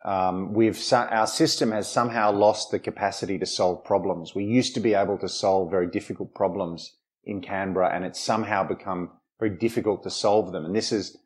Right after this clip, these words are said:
this was one example, because it shouldn't have been a difficult problem to solve, because there was very strong public support for it. The downside was very limited. Um, the, uh, the upside was quite substantial.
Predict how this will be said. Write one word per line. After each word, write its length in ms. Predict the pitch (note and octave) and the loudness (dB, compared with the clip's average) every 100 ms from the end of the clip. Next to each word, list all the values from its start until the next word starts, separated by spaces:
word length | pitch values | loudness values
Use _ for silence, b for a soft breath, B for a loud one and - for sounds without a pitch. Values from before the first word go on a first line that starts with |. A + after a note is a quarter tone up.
| _ - | _ -2
this 140 | C3+ | 0
was 140 | A#2+ G2+ | 2 2
one 160 | A2+ | 2
example, 560 | G2+ F2+ A2+ B2+ G#2 F2 | 0 0 2 2 2 -2
because 240 | F2+ G#2+ | -2 -4
it 100 | G2+ | -4
shouldn't 300 | - D3 B2 | 2 2 2
have 100 | G2 | 2
been 160 | A2+ A2 | 0 0
a 100 | G2 | 2
difficult 520 | C3+ C3 A#2+ A2 - | 2 2 2 2 2
problem 360 | A#2 G2+ G#2+ F#2+ | 2 2 2 -2
to 80 | F#2+ | -6
solve, 580 | - C#3+ A#2+ E2 C#2+ - | 2 4 6 4 0 -8
because 300 | F2+ G#2 F#2 | -2 -2 2
there 100 | G2 | 2
was 300 | F#2 - b b b - | 0 -4 b b b 2
very 160 | B2+ B2 | 4 4
strong 300 | - G#2 G2 | 2 0 0
public 280 | G2+ F#2 | 0 -2
support 460 | - - - C#3+ C#3+ | -6 -6 4 6 4
for 320 | - A#2+ A2+ | 2 4 6
it. 160 | G#2 - | 4 -2
The 80 | E2 | -6
downside 720 | A2+ A2+ A#2 A2+ A2+ G2+ F2+ | 0 2 2 4 6 6 4
was 140 | F2+ | -2
very 200 | G2 F2+ | 0 -2
limited. 580 | G2 G#2+ G#2+ G#2 G2+ F2+ - b b b - | 0 -2 -2 0 0 0 -4 b b b -4
Um, 520 | F#2 F2+ F#2 F#2 F#2 - _ _ - | 2 4 4 2 -4 -8 _ _ -16
the, 460 | G2 G#2 G2 F#2+ - - F2 - | -4 2 4 2 0 -6 -14 -8
uh, 440 | F#2+ F#2+ F2+ F2 F2 b b b _ - | -4 0 2 0 -2 b b b _ 0
the 140 | G#2+ | 4
upside 480 | A#2+ - B2 G2+ F2 | 4 4 4 4 4
was 160 | F#2 | -2
quite 320 | - G2+ - - | 0 2 2 0
substantial. 720 | - - G#2+ G#2+ - A2 - | -8 -4 -4 -4 -4 -8 -10